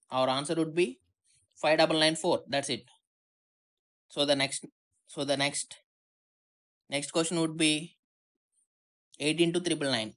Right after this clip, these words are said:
So just do similarly. Eight into nine would be seventy-two. So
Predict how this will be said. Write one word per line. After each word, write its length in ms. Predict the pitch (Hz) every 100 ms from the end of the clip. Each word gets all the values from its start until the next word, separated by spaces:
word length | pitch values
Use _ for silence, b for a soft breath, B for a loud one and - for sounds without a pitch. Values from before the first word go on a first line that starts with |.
| _
So 200 | - 147
just 380 | 147 147 - - _
do 140 | 139 156
similarly. 640 | 156 143 147 131 120 101 _ _ _ _ _ _ -
Eight 200 | 160 175
into 220 | 190 185
nine 180 | 175 175
would 140 | 170
be 80 | 180
seventy-two. 540 | 175 151 151 160 185
So 220 | - 147